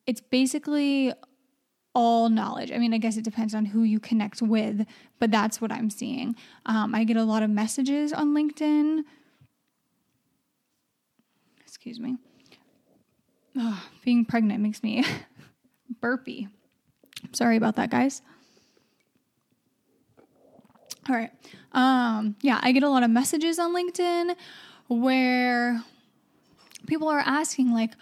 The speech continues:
"What is it you do? Tell me about your book. Tell me about your podcast. Like, I'd like to be on your podcast."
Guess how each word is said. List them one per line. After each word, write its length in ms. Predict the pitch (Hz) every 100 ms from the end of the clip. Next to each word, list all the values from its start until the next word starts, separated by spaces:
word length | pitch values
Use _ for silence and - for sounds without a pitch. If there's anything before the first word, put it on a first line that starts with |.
| - _
"What 180 | 226 233
is 100 | 247
it 60 |
you 200 | 262 269
do? 460 | 269 370 339 240 208
Tell 220 | - 214
me 160 | 226 262
about 240 | 269 294
your 120 | 302
book. 420 | 302 392 311 214 -
Tell 160 | -
me 100 | 220
about 140 | 247 277
your 80 | 285
podcast. 680 | - 330 339 - 233 214
Like, 120 | 254 220
I'd 180 | 220 285
like 140 | 330
to 80 | 302
be 120 | 277
on 100 | 269
your 120 | 262 254
podcast." 720 | 262 254 247 - 262 269 262